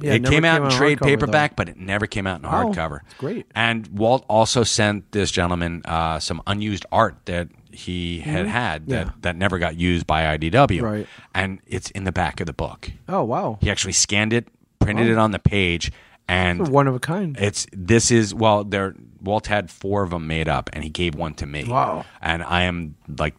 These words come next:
Speaker 2: I, I'm a lucky little
Speaker 1: That's
Speaker 2: boy.
Speaker 1: awesome.
Speaker 2: So, yeah, but, uh, I am a huge fan of Comic Binding Pro. Um, and I think that if you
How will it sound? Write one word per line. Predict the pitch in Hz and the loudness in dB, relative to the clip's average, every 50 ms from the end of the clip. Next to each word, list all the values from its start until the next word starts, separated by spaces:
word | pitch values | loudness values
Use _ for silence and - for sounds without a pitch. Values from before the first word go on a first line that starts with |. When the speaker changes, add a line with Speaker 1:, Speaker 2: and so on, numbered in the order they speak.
| - - - | -8 -2 0
Speaker 2:
I, | 90 104 - - | 0 0 0 0
I'm | - 156 190 208 | 0 0 2 2
a | 107 90 | 2 0
lucky | 90 95 98 117 165 208 - - 131 110 | 0 -2 -2 -2 -2 -2 -2 -2 -4 -2
little | 95 95 85 85 82 | -2 -2 -2 0 0
Speaker 1:
That's | 143 180 240 | 2 2 2
Speaker 2:
boy. | 175 170 | 2 2
Speaker 1:
awesome. | - 127 113 110 107 - _ _ _ _ - | 2 0 -2 -4 -8 -12 _ _ _ _ -12
Speaker 2:
So, | - 107 101 | -8 -6 -4
yeah, | 113 117 127 127 110 90 80 - - | -2 0 2 2 0 0 -2 -2 0
but, | - 107 104 101 - - | 0 0 0 -2 -2 0
uh, | 107 107 107 107 110 - | 2 4 4 4 2 2
I | - 113 123 | 0 0 2
am | 127 131 131 123 127 - | 2 2 2 2 0 -4
a | - 98 98 95 | -4 -4 -4 -4
huge | - - 131 139 147 - - | -4 -2 0 0 0 0 -2
fan | - - 143 139 127 113 101 90 85 82 - _ - | -4 -2 0 2 2 2 2 0 -2 -6 -12 _ -2
of | 95 95 95 95 92 95 95 87 - - - _ _ _ - - _ _ - - - | 0 2 4 4 4 4 2 0 -4 -10 -20 _ _ _ -20 -20 _ _ -20 -14 -8
Comic | - - 113 113 123 131 127 - - 92 | -2 2 2 4 4 2 0 -2 -4 -2
Binding | 85 110 107 113 113 110 110 107 101 87 | 0 2 2 2 0 -2 -2 -4 -4 -2
Pro. | - - - 104 101 95 87 80 76 71 73 73 67 - - _ - | 0 2 2 4 4 2 2 0 -2 -4 -8 -12 -16 -20 -20 _ -6
Um, | 85 85 85 80 78 80 80 82 85 76 _ - | -4 -2 -2 -2 -2 -4 -6 -8 -12 -14 _ -10
and | 90 87 85 87 87 - | -8 -8 -8 -8 -6 -4
I | - 107 | -2 -2
think | 104 - - 113 107 - | -2 -2 -4 -6 -6 -4
that | - 101 95 95 92 90 87 - _ - | -2 0 2 2 2 0 -2 -6 _ -8
if | 90 90 85 - - | -6 -6 -6 -6 -8
you | 92 95 107 127 139 151 156 160 160 165 | -4 0 2 4 4 4 4 2 -2 -6